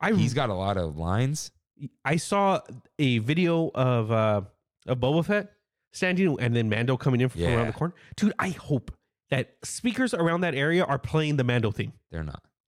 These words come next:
Speaker 1: I wish they did, though. Like, I think that would be s-, dude, that, it's just, that theme is so good.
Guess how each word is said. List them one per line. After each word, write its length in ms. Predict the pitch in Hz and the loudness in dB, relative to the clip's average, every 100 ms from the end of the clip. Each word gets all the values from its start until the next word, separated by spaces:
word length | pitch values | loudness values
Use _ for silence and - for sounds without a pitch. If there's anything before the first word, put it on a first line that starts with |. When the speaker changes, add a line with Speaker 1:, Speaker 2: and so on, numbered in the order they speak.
| - | -6
Speaker 1:
I 80 | - | -2
wish 300 | 147 170 - | 2 0 0
they 120 | 147 | -2
did, 220 | 107 - | -2 -6
though. 200 | - 104 - _ _ _ _ _ | -10 -18 -20 _ _ _ _ _
Like, 220 | 180 175 - _ _ _ - | -4 -4 -8 _ _ _ -4
I 120 | 214 | -2
think 200 | 233 214 | -2 0
that 80 | 196 | 2
would 140 | 175 | 2
be 80 | 143 | 0
s-, 160 | 123 - - | -4 -8 -10
dude, 140 | 139 | -8
that, 140 | 143 - | -6 -8
it's 240 | 120 127 165 | -4 -4 -2
just, 120 | 120 | -4
that 160 | 107 | -4
theme 140 | 80 - | -6 -12
is 60 | - | -12
so 120 | - | -14
good. 220 | - - | -18 -20